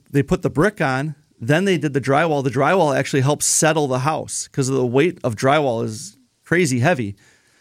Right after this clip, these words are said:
And now that the, the framework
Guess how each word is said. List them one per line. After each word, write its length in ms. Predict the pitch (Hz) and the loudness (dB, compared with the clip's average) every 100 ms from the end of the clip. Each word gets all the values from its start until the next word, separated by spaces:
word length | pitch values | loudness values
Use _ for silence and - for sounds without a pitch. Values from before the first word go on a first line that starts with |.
| _ _ - | _ _ 0
And 520 | 143 147 147 143 123 | 0 2 0 -2 -4
now 520 | 135 147 165 160 147 131 | -2 0 0 -2 -4 -8
that 380 | - 139 131 - _ _ _ 120 | -6 -2 -2 -2 _ _ _ -2
the, 460 | 139 127 120 117 - | 2 4 4 2 0
the 140 | 127 | -2
framework 640 | 123 - 160 190 170 143 | -2 0 2 2 0 -2